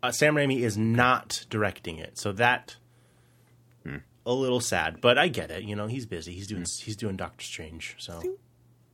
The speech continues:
Speaker 2: Oh, okay. Ooh, he is?
Speaker 1: Mm-hmm. He sure is.
Speaker 2: I'm down for that.
Speaker 1: Okay, this is the last, uh,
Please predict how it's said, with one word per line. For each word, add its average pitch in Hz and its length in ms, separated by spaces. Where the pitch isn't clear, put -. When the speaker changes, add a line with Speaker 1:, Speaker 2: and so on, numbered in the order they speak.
Speaker 2:
Oh, 85 220
okay. - 340
Ooh, 220 320
he 107 160
is? 220 400
Speaker 1:
Mm-hmm. 104 400
He 104 100
sure 95 280
is. 85 260
Speaker 2:
I'm 90 200
down 95 220
for 76 60
that. 92 320
Speaker 1:
Okay, 131 300
this 131 160
is 160 100
the 156 100
last, 127 680
uh, 95 480